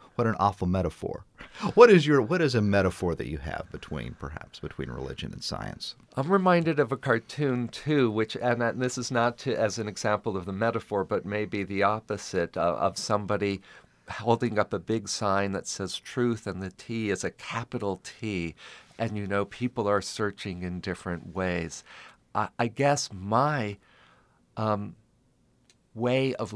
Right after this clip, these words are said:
Speaker 2: looking at this that I've come to in the last half dozen years that really conc-, concretizes very well, I think, for me at least, how I see this all,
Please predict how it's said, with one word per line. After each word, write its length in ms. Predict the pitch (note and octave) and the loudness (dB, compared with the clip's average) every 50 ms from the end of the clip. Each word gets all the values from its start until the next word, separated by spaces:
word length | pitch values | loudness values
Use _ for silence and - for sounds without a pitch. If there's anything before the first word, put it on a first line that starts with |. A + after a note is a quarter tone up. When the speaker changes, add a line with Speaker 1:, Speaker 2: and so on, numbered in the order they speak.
| F#2 G2+ | -6 -4
Speaker 2:
looking 360 | A#2 A2+ - A#2 F#2+ F2+ F2 | -4 -4 -4 -6 -8 -6 -6
at 200 | E2+ E2 D#2+ - | -6 -6 -8 -8
this 300 | D#2+ D#2+ D#2 - - - | -8 -8 -8 -10 -10 -10
that 160 | - F#2 - | -10 -8 -6
I've 200 | F2+ F2 - _ | -8 -8 -10 _
come 340 | - - A2+ A2 G#2+ G#2+ F#2+ | -10 -8 -6 -6 -6 -6 -8
to 540 | - - - A2 G#2 G2+ G2 G2 G2 F#2 F#2 - - - - _ _ - | -12 -10 -6 -4 -2 0 0 0 0 -2 -4 -8 -16 -20 -20 _ _ -12
in 120 | - F#2+ | -8 -4
the 100 | G2 F#2 | -4 -2
last 360 | F2+ F#2+ F#2+ F#2+ F#2+ F2+ - - | 0 2 2 2 0 -2 -4 -6
half 260 | G#2+ F#2+ F2+ - - | -6 -6 -6 -6 -4
dozen 400 | - G2 F#2 - F#2+ F2 F2 F#2 | -4 -2 -2 -2 -4 -6 -6 -4
years 320 | G2+ G#2+ G2+ G2 F#2+ - | -4 -4 -4 -4 -4 -6
that 140 | F#2+ F2 - | -8 -8 -6
really 240 | G2+ G2 F#2 F#2 F2+ | -6 -6 -6 -8 -10
conc-, 420 | - - F#2 F2+ F2 - - A#2 - - | -10 -12 -12 -12 -12 -14 -18 -20 -14 -8
concretizes 720 | - A#2+ A#2 - A2 F2+ - F#2+ E2 D#2 - - E2 - | -8 -8 -6 -6 -8 -8 -6 -6 -8 -8 -8 -10 -12 -12
very 300 | - - G#2+ G2+ G2 F#2+ | -8 -4 -4 -2 -2 -4
well, 200 | E2 F2 E2+ E2 | -4 -4 -4 -4
I 80 | E2 E2 | -4 -6
think, 260 | - - F#2+ - - | -6 -8 -10 -10 -8
for 140 | - - F2+ | -10 -10 -8
me 180 | E2 F2+ F#2+ F#2 | -6 -6 -8 -8
at 100 | - F#2 | -8 -8
least, 220 | F#2 F2 - - | -8 -10 -10 -10
how 180 | F2+ F2+ E2+ E2 | -10 -8 -8 -8
I 100 | E2+ E2+ | -8 -8
see 260 | - - - A2+ A2+ | -10 -10 -10 -8 -8
this 280 | G2+ G2 E2+ - - - | -6 -8 -8 -8 -6 -6
all, 260 | D#2 D2+ D#2 F2+ | -6 -6 -6 -8